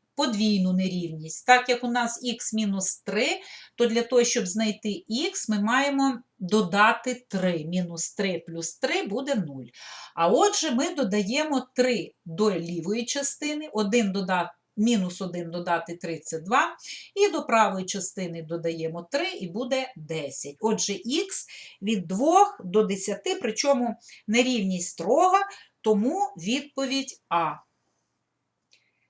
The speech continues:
Розв'яжемо кожну з даних нерівностей. От, наприклад, якщо ми розглядаємо перший випадок, у нас х більше рівне чотирьох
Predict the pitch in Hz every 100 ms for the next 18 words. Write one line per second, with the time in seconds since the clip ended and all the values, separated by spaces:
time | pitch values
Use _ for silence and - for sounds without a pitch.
0 | _ _ 254 302 370 392 370 294 - 269
1 | 202 180 180 180 175 170 170 - 220 190
2 | 151 151 165 294 302 285 262 185 165 170
3 | 190 202 - 226 190 185 185 185 190 180
4 | 190 180 - 175 170 285 302 196 - 196
5 | 208 185 - - - - - _ 240 202
6 | 180 220 214 180 208 196 202 180 180 180
7 | 202 - 208 185 160 180 269 -